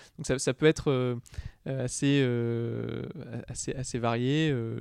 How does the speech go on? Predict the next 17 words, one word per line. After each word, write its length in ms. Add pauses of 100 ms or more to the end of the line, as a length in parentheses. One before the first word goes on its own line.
là 120
où, 260
là 100
où 40
on 140
rentre, 280
mais 320
globalement, 460
on 180
est 80
plutôt 360
sur 220
cette 260
phase 400
amorçage 420
série 240
A. 140